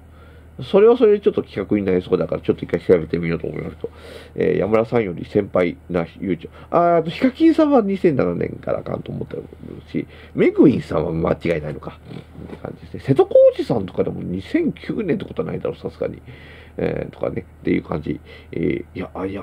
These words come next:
あり得るか。瀬戸康史さんくらいか、逆に。あと、いそう。はじめんとか、もう二千九年ってことないもんな。うん。って感じですからね。うん。っていうような感じだったんで、まあ、だから、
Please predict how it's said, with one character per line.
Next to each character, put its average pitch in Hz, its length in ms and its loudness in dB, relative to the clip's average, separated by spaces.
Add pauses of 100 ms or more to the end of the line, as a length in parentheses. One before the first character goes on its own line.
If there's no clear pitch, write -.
あ 95 60 -4
り 120 160 2
得 - 40 -6
る - 40 -8
か。 80 180 -12
瀬 - 160 -18
戸 - 160 -12
康 - 140 -14
史 - 80 -14
さ - 80 -20
ん - 40 -20
く - 120 -16
ら 247 60 -6
い - 80 -8 (200)
か、 131 300 -8
逆 147 220 -6
に。 92 160 -4 (800)
あ 151 120 -2
と、 - 120 -10 (400)
い - 60 -4
そ - 200 -2
う。 - 200 -4 (1200)
は - 240 2
じ 370 180 4
め 294 200 6
ん 240 120 2 (240)
と 359 60 -4
か、 - 220 -4
も 254 800 2
う - 20 6
二 220 100 6
千 415 220 6
九 339 120 8
年 247 120 4
っ - 20 0
て 139 60 0
こ - 100 -6
と - 60 -10
な - 100 -8
い - 40 -8
も - 120 -12
ん - 60 -12
な。 151 80 0
う - 20 -4
ん。 92 440 -2
っ - 40 -12 (540)
て 90 40 0
感 87 240 -4
じ 80 40 -14
で 85 140 0
す - 80 -16
か 78 120 -4
ら 143 100 -4
ね。 156 180 -2 (400)
う 90 60 -6
ん。 82 300 -8 (380)
っ - 2000 -20
て 170 100 4
い 151 200 6
う - 20 6
よ 123 140 4
う - 20 6
な 87 100 2
感 82 280 -2
じ 78 80 -8
だ 82 120 -2
っ 82 40 -8
た - 240 -6
ん 165 160 -8
で、 - 180 -4
ま 180 240 0
あ、 160 60 2
だ 180 100 4
か - 140 -2
ら、 71 240 2